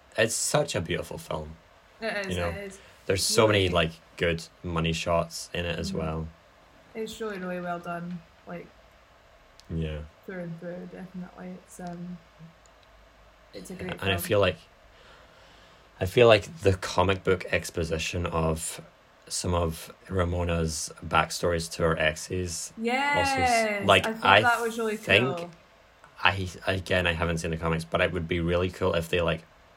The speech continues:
Speaker 2: Were excerpts.
Speaker 1: used comic panels straight from the comic.
Speaker 2: Yeah, uh-huh, yeah.
Speaker 1: That
Speaker 2: I'm
Speaker 1: would have
Speaker 2: not,
Speaker 1: been really
Speaker 2: I'm not
Speaker 1: cool, but I
Speaker 2: sure,
Speaker 1: don't
Speaker 2: but,
Speaker 1: know if they do that.
Speaker 2: um, it was definitely, definitely really, really, really cool.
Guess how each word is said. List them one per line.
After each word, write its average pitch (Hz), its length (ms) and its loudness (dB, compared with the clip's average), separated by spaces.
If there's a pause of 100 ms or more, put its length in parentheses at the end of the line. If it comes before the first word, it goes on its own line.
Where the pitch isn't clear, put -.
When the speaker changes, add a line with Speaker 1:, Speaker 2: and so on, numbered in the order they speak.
(220)
Speaker 2:
Were 202 140 -2
excerpts. - 300 -6
Speaker 1:
used 90 440 2 (100)
comic 95 380 4
panels 82 580 4 (140)
straight - 480 2
from 87 160 -6
the 82 60 -2
comic. 82 460 -4 (100)
Speaker 2:
Yeah, 196 360 0 (120)
uh-huh, 190 340 -2 (200)
yeah. 180 320 -4 (220)
Speaker 1:
That 82 120 -2
Speaker 2:
I'm 80 60 2
Speaker 1:
would 82 40 0
have 82 100 0
Speaker 2:
not, 82 40 -2
Speaker 1:
been 82 80 -2
really 82 200 4
Speaker 2:
I'm 80 40 -2
not 80 120 -2
Speaker 1:
cool, 85 100 -2
but 82 140 2
I - 20 2
Speaker 2:
sure, 82 140 -2
Speaker 1:
don't 95 240 2
Speaker 2:
but, 87 100 -8
Speaker 1:
know 80 140 -4
if - 240 -12 (100)
they 82 100 -4
do 80 200 -4
that. 80 240 -6 (640)
Speaker 2:
um, 185 500 -10
it 202 100 -12
was - 180 -10
definitely, 180 680 -8 (320)
definitely 196 400 -10
really, 170 220 -8
really, 165 180 -8
really 165 240 -10 (100)
cool. 175 160 -18